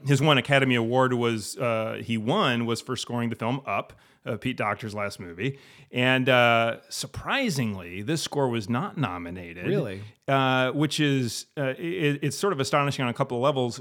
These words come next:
Speaker 1: One, it seems like whenever Pixar, you know, has a movie, their, their score is gonna be nominated, you know, more times than not. And then Michael Giacchino's just proven to be sort of an Academy favorite. So when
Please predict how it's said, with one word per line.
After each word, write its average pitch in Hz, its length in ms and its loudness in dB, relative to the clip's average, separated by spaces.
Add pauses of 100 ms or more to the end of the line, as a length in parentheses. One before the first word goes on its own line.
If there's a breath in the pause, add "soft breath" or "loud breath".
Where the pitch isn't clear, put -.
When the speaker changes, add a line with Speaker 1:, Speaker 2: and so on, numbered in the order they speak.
(100)
Speaker 1:
One, 135 760 0 (520 soft breath)
it 135 120 -2
seems 165 180 0
like 127 80 4
whenever 135 240 2
Pixar, 117 600 0
you 113 80 -2
know, 113 240 -6
has 113 180 -2
a - 20 -8
movie, 123 340 0 (120)
their, 110 200 -6 (200)
their 113 140 -8
score 147 280 0
is 131 80 -2
gonna 110 140 -4
be 110 120 -4
nominated, 107 680 -4
you 123 100 -2
know, 107 200 -2
more 113 180 -4
times 110 320 -8
than 98 160 -14
not. 92 320 -10 (500 soft breath)
And 139 260 4
then 139 400 2
Michael 123 260 0
Giacchino's 123 440 -2
just - 260 -8
proven 127 260 -2
to 110 60 -2
be 117 360 2
sort 117 200 -6
of 107 80 -6
an 107 60 -6
Academy 104 380 -6
favorite. 107 560 0 (300 soft breath)
So 123 540 2
when 117 600 -2